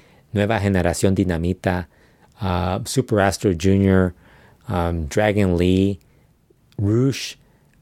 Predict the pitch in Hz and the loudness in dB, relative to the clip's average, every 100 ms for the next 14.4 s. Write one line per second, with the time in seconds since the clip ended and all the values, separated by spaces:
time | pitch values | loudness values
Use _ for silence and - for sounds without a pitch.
0 | - 113 107 90 110 117 113 - 104 101 | -8 -2 -2 0 0 0 0 2 0 0
1 | 120 104 90 98 82 85 85 110 90 98 | 0 0 2 0 0 -2 0 0 0 -2
2 | 92 104 - 90 - 113 113 101 98 95 | 0 0 0 -6 -2 -2 0 -2 0 0
3 | - 135 - 98 98 - - 101 107 110 | 0 -2 0 -2 0 -2 0 0 2 2
4 | 104 95 - - - - _ - 123 135 | 2 0 -6 -20 -20 -20 _ -2 0 2
5 | 131 135 - 127 123 123 - - 107 95 | 2 0 0 0 2 2 -2 0 2 4
6 | 95 - - 98 110 117 - - 117 107 | 2 0 -2 2 2 2 -2 -2 0 0
7 | 110 107 107 92 - - - 113 113 - | 2 2 2 0 -14 -20 -6 -2 0 0
8 | 120 120 113 104 95 101 107 90 - - | 2 2 2 2 2 2 2 0 -8 -20
9 | - 110 113 - 101 98 92 - - - | -4 0 0 0 2 2 2 -2 -20 -20
10 | - 120 117 107 95 - 104 107 - - | -4 -2 0 0 -2 0 2 0 -4 -20
11 | - - - 95 - 98 110 110 107 - | -20 -8 -6 -4 -2 0 2 2 0 -4
12 | - - - 101 101 101 90 78 101 98 | -20 -16 -6 -2 0 0 -2 0 0 2
13 | 104 101 95 95 113 101 90 95 95 104 | 2 2 2 0 0 0 0 0 0 -2
14 | 85 82 87 | -2 0 0